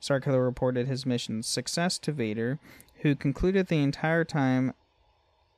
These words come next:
uh, that the time was right for both them to overthrow the Emperor in a combined effort together.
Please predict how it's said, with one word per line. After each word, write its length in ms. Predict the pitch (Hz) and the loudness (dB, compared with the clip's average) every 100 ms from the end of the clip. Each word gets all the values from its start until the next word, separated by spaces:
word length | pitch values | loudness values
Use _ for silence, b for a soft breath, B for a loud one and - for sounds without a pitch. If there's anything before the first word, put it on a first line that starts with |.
| _ - | _ 0
uh, 260 | 135 123 | 4 4
that 180 | 120 120 | 2 -2
the 80 | 127 | -4
time 320 | - 147 147 | 0 0 2
was 180 | 156 147 | 2 2
right 200 | 127 113 | 2 2
for 100 | 127 | 0
both 300 | 127 127 - | 2 2 2
them 240 | 131 123 120 | 0 2 0
to 140 | 120 - | -2 -4
overthrow 320 | 160 180 175 | -4 -2 -2
the 120 | 180 | 0
Emperor 320 | 110 117 120 | -2 -2 -2
in 100 | 117 | -2
a 40 | 120 | -4
combined 420 | - 117 123 139 | -2 -2 0 -2
effort 340 | 127 - 117 | -4 -6 -8
together. 480 | - 143 165 131 87 | -8 -2 0 0 -6